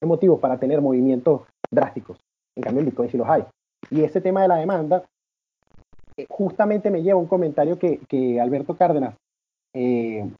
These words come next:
nos dio para este artículo. Él dice, Ahora mismo Bitcoin no es una cobertura porque la economía está parada y la gente lo que está es obteniendo liquidez para poder enfrentar el impacto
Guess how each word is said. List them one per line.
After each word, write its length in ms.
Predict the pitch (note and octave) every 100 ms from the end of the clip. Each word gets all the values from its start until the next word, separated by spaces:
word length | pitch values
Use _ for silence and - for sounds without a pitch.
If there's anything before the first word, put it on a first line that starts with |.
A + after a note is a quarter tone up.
| _ _ _ _ _ _
nos 200 | B2+ B2+
dio 320 | A2+ C3+ C#3+ C#3+
para 260 | D#3+ C3
este 280 | A#2+ E3 C#3+
artículo. 520 | A#2+ A2 C3 - E2+ - _ _ _
Él 140 | C#3+
dice, 400 | D3+ D3 - A2 G2 _ _ _ _ -
Ahora 320 | C#3 F3 G#3
mismo 340 | A3+ G3+ E3+
Bitcoin 520 | D#3 D3 - G#3 G3 E3
no 160 | D#3+
es 60 | E3+
una 220 | F#3+ F#3
cobertura 560 | F3+ D#3 C3 - F#3+ C#3+
porque 280 | C#3+ C3
la 80 | C3+
economía 420 | C3+ C#3 C#3+ F3+
está 200 | D3 -
parada 440 | - C3 G2+ F2+ D#2+ _ _ _ -
y 100 | D#3+
la 120 | C3+
gente 320 | F3+ F#3 E3+
lo 100 | C#3+
que 80 | C3
está 380 | - D3+ D#3+ - _ _ _
es 140 | E3 D#3+
obteniendo 640 | F#3 - D3+ E3+ F#3+ F#3+
liquidez 560 | F#3 D#3+ C#3+ D#3 G#3 - _
para 240 | D#3 C#3+
poder 220 | C#3+ C#3 D3
enfrentar 640 | F#3 - C3 - F3+ F#3+
el 140 | D3 C#3
impacto 720 | C3 B2+ - F3 - -